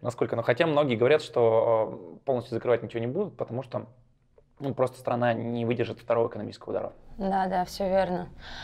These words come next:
Speaker 2: А расскажи, пожалуйста, как вообще сами гости реагируют на эту ситуацию? То есть, а, коснулось ли это их какого-то поведения, не знаю,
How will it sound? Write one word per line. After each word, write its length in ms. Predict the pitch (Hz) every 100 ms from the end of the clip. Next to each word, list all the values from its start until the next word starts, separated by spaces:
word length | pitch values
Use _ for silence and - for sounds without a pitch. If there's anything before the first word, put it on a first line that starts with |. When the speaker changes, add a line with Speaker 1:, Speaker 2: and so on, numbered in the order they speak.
| -
Speaker 2:
А 60 | -
расскажи, 320 | 214 233 269
пожалуйста, 480 | 294 277 254 247 202
как 260 | - 240 254
вообще 400 | 220 - 226 214
сами 380 | - 214 208 202
гости 480 | 170 185 220 226 -
реагируют 640 | 165 180 160 190 226 196
на 140 | 180 175
эту 140 | -
ситуацию? 720 | - - 170 185 - - 143 - - - - -
То 80 | 220
есть, 240 | 233 - -
а, 720 | 202 196 190 185 175 165 151 - -
коснулось 520 | 214 - 269 269 -
ли 120 | 214
это 240 | 214 208 214
их 160 | 202
какого-то 420 | - 180 190 185 -
поведения, 680 | 185 180 156 170 165 160
не 140 | 165 -
знаю, 380 | 160 160 156